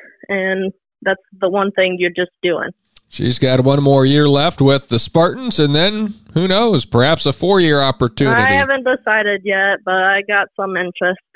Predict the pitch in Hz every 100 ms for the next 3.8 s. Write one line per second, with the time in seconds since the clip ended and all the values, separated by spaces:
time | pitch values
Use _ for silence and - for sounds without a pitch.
0 | - 190 - 180 180 185 - - - 92
1 | 101 117 - 123 120 117 113 113 107 117
2 | 135 - 123 110 104 - 147 143 - 131
3 | 139 165 135 127 123 147 139 120